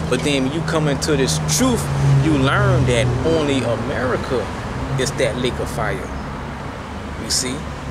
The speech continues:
America is that lake of fire. This is the, uh, the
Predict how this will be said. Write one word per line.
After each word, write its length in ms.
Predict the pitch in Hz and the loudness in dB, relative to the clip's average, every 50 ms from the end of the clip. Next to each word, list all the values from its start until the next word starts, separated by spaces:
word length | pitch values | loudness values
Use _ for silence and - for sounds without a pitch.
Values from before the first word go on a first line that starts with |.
| - - - 139 | -8 -8 -6 -6
America 680 | 127 117 123 143 170 226 226 202 - - 170 147 123 - 160 | -4 -2 0 0 0 0 -2 -2 -2 0 0 0 0 0 0
is 320 | 196 226 247 254 233 - | 0 0 2 2 0 0
that 180 | - 147 127 123 | 2 0 0 2
lake 180 | 127 131 120 - | 0 0 0 0
of 80 | 131 | -2
fire. 340 | - - - 131 127 120 110 104 | -2 -2 0 0 0 0 -2 -2
This 260 | - 180 190 - - - | -2 -2 -2 -2 -2 -4
is 360 | 190 202 196 175 156 143 123 - - - - - - - - - | -4 -2 -2 -2 -2 -2 -4 -4 -6 -6 -8 -8 -8 -8 -6 0
the, 120 | - 127 - | 2 2 2
uh, 240 | 120 123 120 117 110 | 2 2 2 2 2
the 160 | - 113 | 2 0